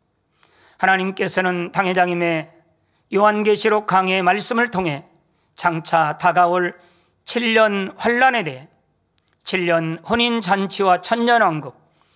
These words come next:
백보자 대심판에 대해 하나님의 영광이 드리운 새 예루살렘 성에 대해 낱낱이 알려주셨습니다. 마지막 때에 만민중앙교회를 세우신 하나님께서는 지난 사십 년 동안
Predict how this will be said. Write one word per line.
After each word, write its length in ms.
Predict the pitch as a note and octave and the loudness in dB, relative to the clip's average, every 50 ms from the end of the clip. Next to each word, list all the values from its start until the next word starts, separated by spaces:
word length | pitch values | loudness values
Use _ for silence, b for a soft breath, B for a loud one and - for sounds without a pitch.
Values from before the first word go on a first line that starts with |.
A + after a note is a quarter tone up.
| b b b b b b b b b b b | b b b b b b b b b b b
백보자 440 | F#3+ G#3+ G#3+ C4 C4+ C4 C#4 C#4 | -2 -2 2 2 2 4 4 2
대심판에 680 | C#4 G#3+ G3+ G#3+ G3+ - G#3 G#3+ - - G3+ G#3+ G#3+ G3+ | 4 2 0 0 2 0 -2 -2 0 -2 0 0 0 0
대해 440 | F#3 F3 F3 F3+ F#3+ F#3+ F#3 - - - | 0 0 2 2 2 2 0 -2 -6 -4
하나님의 460 | - G3 F3 F3+ F3 E3 E3+ E3 D#3+ | -2 0 0 2 0 0 -2 0 0
영광이 480 | D#3 D#3+ D#3+ D#3 D#3 D#3 D#3 D3+ D#3 | 0 -2 0 -2 -2 -2 -2 -4 -4
드리운 540 | D#3 F#3 F#3 G3+ G3+ G3+ G#3 G3+ G3+ G#3 b b b b b b b b | -4 -2 0 0 2 2 2 0 -2 -4 b b b b b b b b
새 400 | b - - B3 B3+ B3 B3 A#3+ B3 | b 0 2 4 4 6 4 4 4
예루살렘 640 | A3 G#3+ G#3+ G#3+ G#3 - G#3+ G#3 G3+ G3+ G3 G3 | 2 2 2 2 2 2 0 2 2 0 -2 -2
성에 340 | F#3 - A#3+ B3 A#3+ A#3+ A3+ | -2 0 0 0 0 0 0
대해 480 | F3+ F3+ F3 F3+ F#3 G3+ G#3+ A3 b b b b b b | 0 0 0 0 0 0 -2 -4 b b b b b b
낱낱이 840 | - D3+ D#3 D3+ D3 D3+ D#3 D3+ D#3 - - F3+ F3+ F#3 F#3+ G3 - - | -2 -2 0 0 0 0 0 0 -2 -4 -2 0 0 -2 -2 -4 -4 -4
알려주셨습니다. 1200 | D3 C#3+ C#3+ C#3+ D3 D#3 F3 F3 F3+ F#3 - - F3+ - G3 G3+ G3 - - G3 F3 D3 C#3 - _ _ _ _ _ _ _ _ _ _ _ _ _ _ b b b b b b b b b b | -2 -2 -2 -2 -2 -2 -2 -2 -2 -6 -8 -6 -2 0 0 0 -2 -2 -6 -6 -6 -8 -10 -14 _ _ _ _ _ _ _ _ _ _ _ _ _ _ b b b b b b b b b b
마지막 520 | - G3+ G3 G3+ A3 A#3 B3 C4 B3 B3 | 0 2 2 2 2 2 2 2 2 2
때에 220 | - B3 B3 B3+ C4 | 2 2 4 4 2
만민중앙교회를 1300 | - G#3+ G3 G3+ G3+ G#3 A3+ A#3 A3+ A3+ A3 - G3+ G3+ G3+ G3 G3 G3 - G#3 F#3+ F#3+ F#3 F#3+ F#3+ | 2 2 2 2 2 0 -2 -2 -2 -4 -2 0 2 2 2 2 0 -2 -2 0 0 2 2 0 0
세우신 440 | F#3 - G#3+ A#3 A#3 A#3 - A#3+ A#3 | 0 0 0 0 0 0 0 0 0
하나님께서는 760 | G#3+ A3 A#3 A#3+ B3 B3+ A#3+ - - E3 - E3+ D3+ C3+ C3 D#3 _ _ _ b b b b b b b b b | 2 2 2 2 2 0 -2 -4 -4 -2 -2 -4 -4 -6 -10 -16 _ _ _ b b b b b b b b b
지난 320 | - F#3 F#3 F3+ F3 F3 | -2 0 2 2 0 -2
사십 400 | E3 - G3+ G#3 G#3+ G#3 - A3+ | -2 2 2 2 2 2 0 -2
년 300 | A3+ A3+ A3+ G#3+ G#3 G#3+ | 0 0 0 0 -2 -2
동안 360 | - F#3 F3 D#3 C3 C3 D#3 | -4 -4 -2 -2 -4 -6 -10